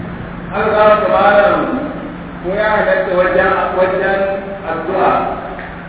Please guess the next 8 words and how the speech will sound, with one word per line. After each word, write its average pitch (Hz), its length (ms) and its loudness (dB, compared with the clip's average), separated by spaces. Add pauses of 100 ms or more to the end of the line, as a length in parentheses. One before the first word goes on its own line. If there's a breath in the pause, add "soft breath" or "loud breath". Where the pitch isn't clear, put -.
(140)
mutum 180 240 -6
ya 185 160 -4
ce, 170 240 -6 (1300)
"Don 170 240 0
Allah, 180 760 2
don 180 200 -2
annabi, 165 380 0 (100)
ko 170 80 0